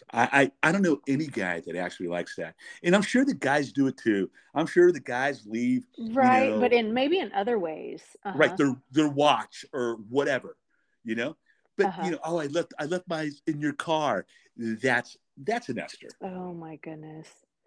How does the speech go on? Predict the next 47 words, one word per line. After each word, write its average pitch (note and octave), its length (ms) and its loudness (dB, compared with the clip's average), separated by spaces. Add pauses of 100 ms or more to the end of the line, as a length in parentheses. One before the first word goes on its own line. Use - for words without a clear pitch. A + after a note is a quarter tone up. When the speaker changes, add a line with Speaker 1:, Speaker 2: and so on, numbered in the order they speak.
(320)
Speaker 2:
Well, A3+ 100 10
I A#3+ 140 10
Speaker 1:
Yeah. C4+ 80 4
Speaker 2:
will F#4 140 0
say, G4+ 500 -4
uh, - 20 -8
uh, - 40 -6 (640)
not B3 340 -2
the A3 80 -6
same, G#3+ 640 -6
but G3 380 -2 (580)
for C4 140 2
me, B3+ 520 0
it's A#3+ 320 -8
like A3+ 280 -2
you A#3+ 100 -4
have A#3 360 -2
one A3 360 -4
date, G#3+ 380 -2
maybe G#3+ 400 -4
two, A3 600 -2
and G3+ 240 -6
these A#3 260 -4
guys, A3+ 280 -4
it's - 260 -6
like A#3 180 -4 (380)
zero C#4+ 460 6
to G4 80 2
one A#3 220 -2
hundred. F#3+ 840 -4
Like, G#3+ 220 0
they're C#4 260 4
already D4+ 320 4
planning, B3+ 560 4
like, G#3+ 220 0
"We C4+ 120 0
should B3+ 180 -2
do A#3+ 200 0
this C4 280 0
and A#3+ 120 -4
that B3 220 0
and A#3+ 120 -12
this B3+ 240 -4
and A#3+ 140 -10
that B3+ 120 0 (320)
in D4 100 0
the C4+ 140 6